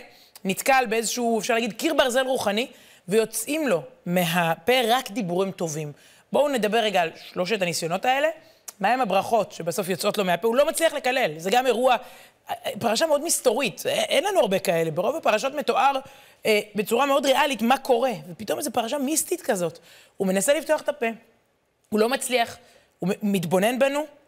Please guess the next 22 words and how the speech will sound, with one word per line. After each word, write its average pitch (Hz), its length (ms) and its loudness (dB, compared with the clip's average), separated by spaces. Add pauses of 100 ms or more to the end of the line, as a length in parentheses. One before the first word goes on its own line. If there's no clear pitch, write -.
הוא 185 100 -2
מברך, 185 600 0 (580)
בלק 220 320 2
מתעצבן 240 500 -2
עליו, 277 260 2
והם 208 160 0
כל 285 160 4
פעם 277 120 2
עוברים 226 220 2
לנקודה 208 400 2
הבאה, 208 460 2
רק 226 160 -2
כדי 202 240 0
שוב 269 380 -2
לברך 180 420 -2
ולא 165 160 -2
לקלל. 143 340 -8 (480)
אז 202 80 0
מה 277 100 4
הברכה 233 320 2
הראשונה? 202 360 -2 (520)
מה 247 260 2